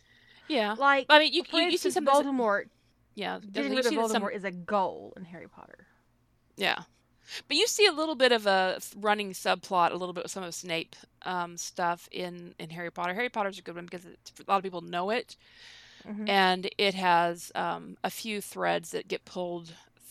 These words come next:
Speaker 1: you know, s-, s-, where you do see some resolution on what you know of that subplot in each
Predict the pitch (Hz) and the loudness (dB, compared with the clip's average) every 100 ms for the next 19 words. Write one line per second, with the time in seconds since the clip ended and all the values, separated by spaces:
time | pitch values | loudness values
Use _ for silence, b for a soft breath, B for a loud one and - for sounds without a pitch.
0 | - 202 196 185 _ - - - _ - | -14 -8 -6 -8 _ -14 -14 -14 _ -20
1 | - _ B B 226 277 240 262 208 269 | -20 _ B B -6 -4 -4 -6 -6 -6
2 | 311 - 240 - 240 220 226 226 220 214 | -6 -6 -6 -2 0 0 2 0 0 -4
3 | 196 208 - 202 185 180 - 196 175 165 | -8 -8 -6 -6 -4 -8 -8 -10 -10 -6
4 | 165 185 226 - 226 226 226 - - 233 | -2 -2 -2 -4 -4 -2 -2 -2 -4 -4
5 | 220 247 233 233 - 220 214 214 - - | -4 0 2 2 -2 -8 -10 -10 -8 -10